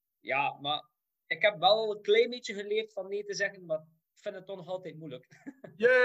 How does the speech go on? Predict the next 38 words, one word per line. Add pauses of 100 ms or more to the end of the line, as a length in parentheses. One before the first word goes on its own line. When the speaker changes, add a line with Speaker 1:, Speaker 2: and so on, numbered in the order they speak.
Speaker 2:
ja,
maar
dat
is
belangrijk,
dat
is
belangrijk.
En
wij
hebben
gewoon
ook (200)
zelf
klanten
ge-,
gehad (300)
die,
die
zeiden
van,
"Eh,
Dries,
er
is
een
woord (120)
dat
bestaat,
drie
letters, (180)
Speaker 1:
Ja.
Speaker 2:
nee." (300)
Speaker 1:
Ja.
Ja.
Speaker 2:
En
ze, (220)
ja,